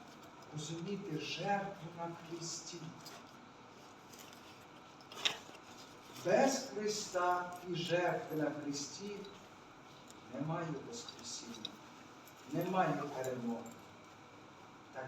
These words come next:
кожен з, з нас, як, як в Євангелії від Марка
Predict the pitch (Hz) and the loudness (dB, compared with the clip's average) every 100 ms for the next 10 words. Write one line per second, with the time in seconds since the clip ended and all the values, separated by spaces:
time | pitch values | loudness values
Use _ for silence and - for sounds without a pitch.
0 | - 160 160 - 202 233 233 - - 127 | -4 2 4 4 2 6 6 4 -4 -6
1 | 135 165 170 165 - 185 175 165 160 156 | -4 0 4 4 4 2 2 2 4 2
2 | 156 156 151 151 - - 151 160 165 165 | 2 0 2 0 -2 -4 -2 4 4 6
3 | 156 151 147 - - 135 135 180 185 | 4 4 2 0 -2 -2 -2 -4 -4